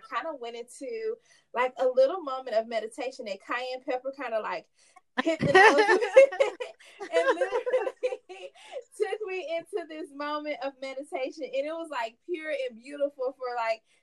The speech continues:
just a moment, just about a minute. I, I truly enjoyed it. So, um, I, I do have some questions that's not about Honey Dipper, not about Soul Gazer, but about Jacille.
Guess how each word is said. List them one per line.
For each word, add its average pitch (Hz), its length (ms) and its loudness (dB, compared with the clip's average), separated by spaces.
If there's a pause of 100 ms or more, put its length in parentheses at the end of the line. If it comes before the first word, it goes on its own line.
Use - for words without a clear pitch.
(120)
just 480 340 6
a 359 60 -12
moment, 240 500 -8
just 339 200 -8 (100)
about 277 280 -6
a 226 40 -10
minute. 226 480 -12
I, 214 420 -10
I 220 40 -12 (100)
truly 285 400 -16
enjoyed 220 420 -6
it. 170 220 -12
So, 220 320 -4 (360)
um, 247 440 -2
I, 285 220 0 (100)
I 302 100 -4
do 349 220 -6 (160)
have 294 200 -8
some 269 160 -14
questions 254 480 -10
that's 214 280 -4
not 320 300 -6
about 294 220 -10
Honey 262 280 -12
Dipper, 247 300 -8
not 247 200 -8
about 294 220 -10
Soul 254 220 -10
Gazer, 240 360 -12 (320)
but 311 180 6
about 254 360 -6
Jacille. 220 540 -12